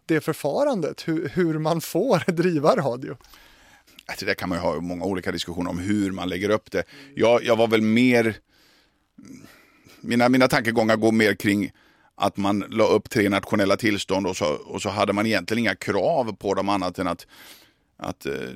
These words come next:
Speaker 2: ja, ni får här, ni ska betala bara och så skickar ni en anbud på vad ni vill lägga och så kommer vi ta den som är högst. Och, och, och det är inte helt ovanligt, eh, sätt att göra det på, och det ställer ju väldigt höga krav på,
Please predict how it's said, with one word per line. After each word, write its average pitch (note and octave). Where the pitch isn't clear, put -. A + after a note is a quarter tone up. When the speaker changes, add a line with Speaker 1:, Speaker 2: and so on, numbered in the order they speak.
Speaker 2:
ja, F2
ni A2
får B2
här, C3
ni B2
ska -
betala A2
bara C3
och G2+
så G2
skickar B2
ni A2
en G#2+
anbud G2
på F#2
vad F#2+
ni F#2+
vill F#2
lägga G2
och G2+
så F#2+
kommer G2
vi F#2
ta F2
den F2
som G2
är F#2+
högst. -
Och, -
och, -
och F3+
det B3+
är -
inte C3
helt A#2
ovanligt, F#2+
eh, B1
sätt -
att F#2+
göra G2
det G2
på, D#3
och C#3
det A2+
ställer G2+
ju G2+
väldigt G2
höga G2
krav F2+
på, F2